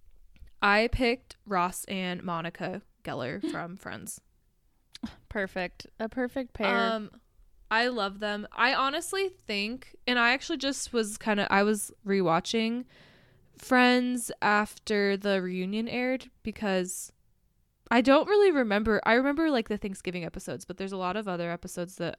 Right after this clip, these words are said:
Speaker 1: I think are iconic that I don't really remember that well.
Speaker 2: Mm-hmm.
Speaker 1: Um, and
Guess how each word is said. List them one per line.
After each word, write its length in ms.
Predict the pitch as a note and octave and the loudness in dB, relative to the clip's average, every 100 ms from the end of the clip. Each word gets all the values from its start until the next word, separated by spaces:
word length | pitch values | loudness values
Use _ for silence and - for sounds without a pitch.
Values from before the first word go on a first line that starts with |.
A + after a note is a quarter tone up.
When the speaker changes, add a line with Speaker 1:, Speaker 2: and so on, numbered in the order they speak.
| - | -6
Speaker 1:
I 120 | F3 | -6
think 260 | - F3 F3 | -6 -8 -4
are 160 | E3+ | -4
iconic 360 | D#3 E3 E3+ F3+ | -4 -10 -10 -8
that 120 | E3+ | -8
I 60 | E3 | -8
don't 200 | D#3+ - | -8 -6
really 200 | F#3+ F#3 | -4 -4
remember 400 | F3+ D#3 D#3+ G3+ | -6 -8 -8 -6
that 240 | A#3 A#3+ | -4 -4
well. 280 | C4+ C#4+ D4+ _ - - _ | -4 -4 -6 _ -20 -20 _
Speaker 2:
Mm-hmm. 420 | A3+ G3 G3+ F#3+ G#3 | -4 -4 -6 -4 2
Speaker 1:
Um, 760 | A3+ A3+ A3 G#3+ G#3+ G#3 G3+ G#3+ _ _ _ _ C4 | 4 6 4 4 0 -2 -6 -8 _ _ _ _ 0
and 320 | C#4+ C#4 | 2 2